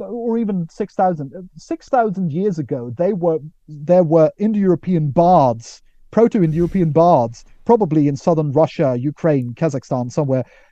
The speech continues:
dreaming about Klewos Ndgwitom, their imperishable fame. And here we are today,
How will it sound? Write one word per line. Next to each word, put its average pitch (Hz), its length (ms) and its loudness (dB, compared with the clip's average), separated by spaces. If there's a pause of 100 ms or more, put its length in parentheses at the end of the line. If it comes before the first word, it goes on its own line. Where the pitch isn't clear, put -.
(260)
dreaming 175 500 0
about 143 320 -2 (360)
Klewos 180 560 4
Ndgwitom, 139 880 0
their 135 200 -4
imperishable 147 800 -2
fame. 156 420 0 (260)
And 190 120 2
here 277 280 6
we 233 180 6
are 226 240 6
today, 170 540 2